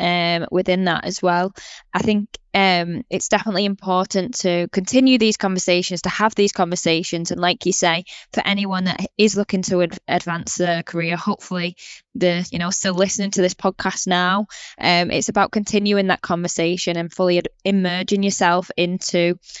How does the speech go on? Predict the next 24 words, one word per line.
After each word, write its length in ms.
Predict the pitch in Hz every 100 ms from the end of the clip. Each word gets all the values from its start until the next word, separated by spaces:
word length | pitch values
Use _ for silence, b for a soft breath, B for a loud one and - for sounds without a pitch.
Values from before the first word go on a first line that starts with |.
| B
as 220 | - 175 185
you've 120 | 175
mentioned, 760 | 180 170 - 175 170 175 196 -
um, 220 | 160 170
sort 300 | - 175 160
of 160 | 165 170
women 320 | 170 170 165
in 180 | 165 170
tech 340 | - 165 -
events, 760 | 175 220 202 180 - - - - -
um, 280 | 160 160
communities, 760 | 156 185 208 202 202 - 165 -
that 180 | 208 -
sort 260 | 208 185
of 80 | 185
thing. 460 | - 180 190 233 277 B B B
Um, 240 | - 170 180
so 160 | -
I 20 | 190
think 220 | 214 202
this 160 | 208
conversation 680 | - 196 185 - 180 180 180
has 120 | 175
been 320 | - 175 170